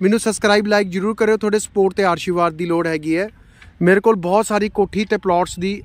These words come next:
ਆਪਸ਼ਨਸ ਅਵੇਲੇਬਲ ਹੈ, ਐਰੋ ਸਿਟੀ, ਆਈ ਟੀ ਸਿਟੀ, ਸਨੀ ਇਨਕਲੇਵ ਦੇ ਵਿੱਚ ਵੀ ਮੇਰੇ ਕੋਲ ਕੋਠੀਜ਼ ਅਵੇਲੇਬਲ ਹੈ। ਬਾਕੀ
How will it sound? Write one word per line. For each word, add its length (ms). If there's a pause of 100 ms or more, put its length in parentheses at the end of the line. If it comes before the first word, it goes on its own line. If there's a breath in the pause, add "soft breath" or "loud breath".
ਆਪਸ਼ਨਸ 360
ਅਵੇਲੇਬਲ 460
ਹੈ, 60
ਐਰੋ 180
ਸਿਟੀ, 440
ਆਈ 160
ਟੀ 140
ਸਿਟੀ, 360 (420 soft breath)
ਸਨੀ 340
ਇਨਕਲੇਵ 340
ਦੇ 100
ਵਿੱਚ 240
ਵੀ 100
ਮੇਰੇ 200
ਕੋਲ 140
ਕੋਠੀਜ਼ 400 (600 soft breath)
ਅਵੇਲੇਬਲ 440
ਹੈ। 140 (560 soft breath)
ਬਾਕੀ 340